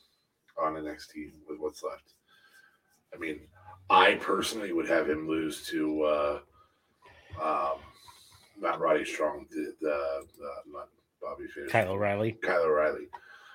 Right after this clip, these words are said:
Speaker 2: Yeah.
Speaker 1: I think that, that that's a guy who can carry it. I also might put it,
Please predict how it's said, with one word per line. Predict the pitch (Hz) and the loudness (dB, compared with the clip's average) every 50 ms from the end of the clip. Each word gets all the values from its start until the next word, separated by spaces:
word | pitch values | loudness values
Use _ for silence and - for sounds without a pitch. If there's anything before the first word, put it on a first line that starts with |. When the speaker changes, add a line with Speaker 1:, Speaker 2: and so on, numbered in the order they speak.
| - - | -20 -18
Speaker 2:
Yeah. | - - - | -16 -10 -8
Speaker 1:
I | - | -6
think | - 80 78 - | -4 -4 -6 -6
that, | 156 - | -8 -2
that | - - 76 78 - - - - 160 | 2 2 2 2 0 -4 -12 -8 -6
that's | - - - | -6 -6 -6
a | - | -4
guy | - - - | 0 0 0
who | - - | 0 -2
can | - - - - | -4 -6 -6 -4
carry | - - - 151 | 0 2 2 2
it. | - - | 2 2
I | - - | 4 4
also | - - - - 98 - | 4 4 4 2 0 -2
might | - 73 76 76 - 143 165 170 - - | -2 -4 -4 -2 0 0 0 0 -2 -2
put | - 78 76 | -2 -2 0
it, | 73 | 0